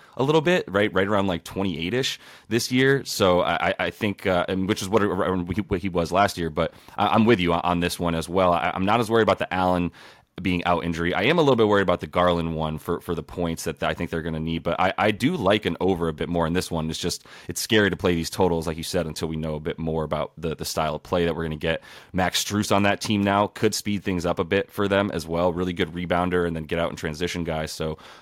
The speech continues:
um, I, I think that, that we'll, we're gonna see a pretty fast Cavs team at times this year. Um, finishing things up, I'm just, <laughs> I'm going to an S G P,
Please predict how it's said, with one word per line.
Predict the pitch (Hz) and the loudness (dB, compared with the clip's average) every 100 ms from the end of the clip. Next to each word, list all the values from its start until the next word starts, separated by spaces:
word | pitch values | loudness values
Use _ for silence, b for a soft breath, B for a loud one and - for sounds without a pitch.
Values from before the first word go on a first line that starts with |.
| - | -6
um, | 82 78 78 | -4 -2 0
I, | 85 | 0
I | 90 | 0
think | 92 87 | -2 -2
that, | 90 - | -4 -4
that | 90 85 | -6 -6
we'll, | 90 85 - - | -6 -6 -10 -16
we're | 95 104 | -8 -4
gonna | 135 123 | 2 2
see | - 139 | 4 4
a | 117 - _ | 4 0 _
pretty | - 165 | -2 0
fast | 160 113 135 - | 2 2 2 0
Cavs | 104 117 - | 0 0 -2
team | 92 78 | -8 -6
at | 64 | -6
times | 98 90 78 | -2 -2 -2
this | 76 - | -8 -10
year. | 73 67 - B B B - | -12 -14 -18 B B B 0
Um, | 95 92 87 85 B B - | 4 4 2 -2 B B 0
finishing | 143 160 175 | 2 2 2
things | 156 120 | 2 4
up, | 123 - | 4 4
I'm | 107 | 2
just, | 143 - - B | 2 0 -6 B
<laughs> | - | -14
I'm | 120 | -10
going | - 165 | 0 0
to | 202 165 | 2 2
an | 123 | 2
S | 110 | 0
G | - 104 | 0 -6
P, | - 98 95 90 | -6 -4 -4 -4